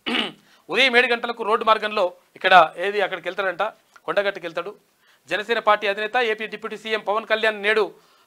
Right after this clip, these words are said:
ఆ, కొండగట్టుకు రానున్నారు. ఈ విషయాన్ని పార్టీ రాష్ట్ర ప్రచార కమిటీ చైర్మన్ <clears throat> ఆర్కే సాగర్ మీడియాకు వి-, వివరించారు.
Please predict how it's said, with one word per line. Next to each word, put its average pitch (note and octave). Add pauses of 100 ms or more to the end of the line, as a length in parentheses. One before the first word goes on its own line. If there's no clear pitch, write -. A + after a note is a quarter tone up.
ఆ, E3
కొండగట్టుకు G#3
రానున్నారు. D3+ (100)
ఈ E3
విషయాన్ని A#3+
పార్టీ A3+
రాష్ట్ర A3
ప్రచార A3
కమిటీ G#3+
చైర్మన్ G3+ (580)
<clears throat> -
ఆర్కే A3
సాగర్ G#3+
మీడియాకు G#3+
వి-, G3
వివరించారు. G#3